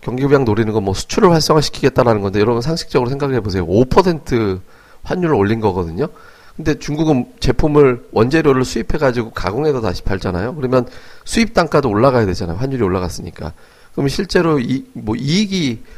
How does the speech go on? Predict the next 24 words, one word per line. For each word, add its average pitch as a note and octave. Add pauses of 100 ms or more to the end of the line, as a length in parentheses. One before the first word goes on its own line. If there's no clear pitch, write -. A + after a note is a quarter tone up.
(140)
올라가거나 C#3
가격에 C#3
반영시킬 C3
수 -
있는 A2
건 C3
절반밖에 A2+
안 G2
돼요. F#2
그러니까 D#2+
오 F#2
퍼센트 C3+ (500)
평가 D3+
절하 C#3
시켜도 C3
경쟁력이 A#2+
살아나는 D3+
거 G#2
이점오 G2+
포인트 C3
정도밖에 G2+
안 E2+
되거든요. F#2
그러면 B2